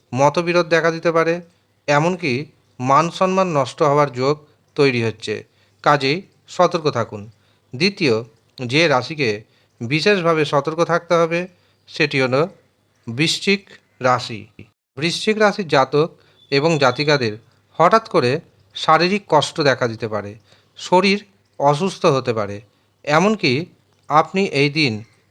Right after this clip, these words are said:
কারোর কাছ থেকে ঋণ গ্রহণ করবেন না, কাউকে অর্থ ধার দিবেন না।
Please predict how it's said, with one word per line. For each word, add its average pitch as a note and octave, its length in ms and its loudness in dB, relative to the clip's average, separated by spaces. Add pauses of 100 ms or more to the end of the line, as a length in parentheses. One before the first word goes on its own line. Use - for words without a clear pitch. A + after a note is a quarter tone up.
(120)
কারোর D#3 280 4
কাছ D#3 240 0
থেকে D#3 220 -4 (460)
ঋণ D3 360 0
গ্রহণ C#3+ 340 0
করবেন C3 400 2
না, D#3+ 120 2 (440)
কাউকে C#3+ 360 2 (400)
অর্থ D3 360 0
ধার D#3 240 2
দিবেন A2+ 280 -6
না। G2 140 -10